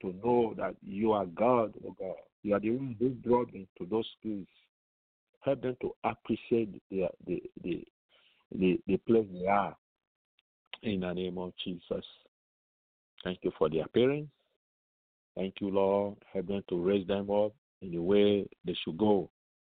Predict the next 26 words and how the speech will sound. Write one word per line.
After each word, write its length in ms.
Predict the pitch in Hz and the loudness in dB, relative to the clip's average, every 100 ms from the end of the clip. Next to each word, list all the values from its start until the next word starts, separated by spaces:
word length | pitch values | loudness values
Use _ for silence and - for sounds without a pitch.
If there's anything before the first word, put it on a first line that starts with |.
| _ _ _ _ _ - | _ _ _ _ _ -10
In 160 | 90 87 | -6 -6
the 140 | 87 | -6
name 280 | 90 92 90 | -4 -4 -6
of 140 | 87 87 - | -8 -12 -10
Jesus, 440 | 90 82 - 85 - _ _ _ _ | -8 -8 -8 -8 -8 _ _ _ _
we 60 | - - | -12 -6
thank 200 | 92 - | -4 -2
you 120 | 95 | 0
for 140 | - 78 | 2 0
the 80 | 85 | -2
nations. 480 | 92 110 - 78 - - - - | -6 -10 -12 -20 -20 -20 -20 -4
Pray 140 | 101 - | -4 0
for 100 | 90 | 2
your 160 | 87 85 | 2 0
nations. 500 | 98 104 - 78 - - - _ _ _ _ _ | -2 -8 -8 -14 -16 -20 -20 _ _ _ _ _
Pray 260 | 95 101 101 - | 2 2 2 2
for 340 | 87 87 85 | 6 6 4
nations. 520 | 87 101 - 85 78 - - _ _ _ _ - | 0 -6 -6 -10 -10 -14 -20 _ _ _ _ -6
God 380 | - 98 104 104 | 2 4 6 2
interaction, 640 | 92 90 - 87 98 98 - 92 | 0 -6 -2 2 2 2 -4 -4
uh, 160 | 90 | -2
God 380 | 85 104 107 107 | 0 4 4 4
intervention 680 | 92 - 87 82 104 - 110 | -2 -4 -4 0 -2 -2 -8
in 180 | 104 90 | -8 -16
the 240 | 87 90 | -20 -20
nations. 340 | - _ 82 | -20 _ -20